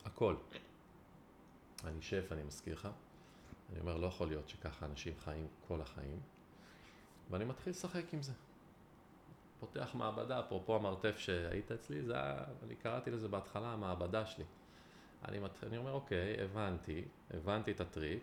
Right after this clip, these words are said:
אתה צריך לאכול הרבה שומן, צריך לאכול מעט מאוד סוכרים, פחמימות מסוג מסוים, וחלבון בצורה מתונה." ואני מתחיל לפתח מתכונים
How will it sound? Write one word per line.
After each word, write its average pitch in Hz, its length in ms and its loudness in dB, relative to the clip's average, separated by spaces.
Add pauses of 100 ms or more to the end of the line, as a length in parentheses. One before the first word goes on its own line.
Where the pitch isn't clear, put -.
(160)
אתה - 80 -2
צריך - 200 -8
לאכול 87 360 2 (380)
הרבה 85 280 4
שומן, 76 560 0
צריך - 220 -10
לאכול 90 260 2
מעט 90 360 4
מאוד 87 220 6
סוכרים, 82 520 0
פחמימות 82 540 -4
מסוג 78 320 -4
מסוים, - 340 -4 (600)
וחלבון 139 920 2
בצורה 110 360 2
מתונה." 90 400 0 (1120)
ואני 107 120 2
מתחיל - 180 0
לפתח 156 480 2
מתכונים 131 640 2